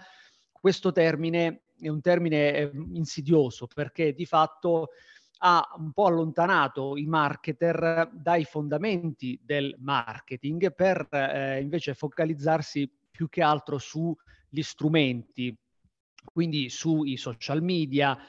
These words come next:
sulle diverse particolarità delle piattaforme, sulle tattiche anziché sulle strategie di marketing. La stessa cosa potrebbe avvenire anche oggi con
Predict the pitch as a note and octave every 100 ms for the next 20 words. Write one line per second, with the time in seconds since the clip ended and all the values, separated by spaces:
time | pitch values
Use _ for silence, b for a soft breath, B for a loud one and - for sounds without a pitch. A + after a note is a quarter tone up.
0 | B _ D#3+ D3+ C3+ D3 D3+ - D3 -
1 | C3+ - C#3 C#3+ C#3 C3 C#3+ C3+ C3 C3+
2 | C3 - C#3+ C3+ - E3+ A3 D3+ C3 -
3 | D#3 E3+ F#3 D#3 - - E3 D#3+ D3+ D3
4 | C#3+ - D3+ - C#3 C#3 - C#3+ C#3+ C#3
5 | C3 C#3 C3 A#2+ B2 B B B C#3+ D3+
6 | B2+ A#2 - B2+ B2 C3+ E3 - G#3+ A#3
7 | A3+ G3 E3 E3 E3+ D3+ C#3+ E3 E3+ D#3+
8 | D#3+ D3 E3 E3+ C#3 C#3+ C#3 D#3 D#3 D3+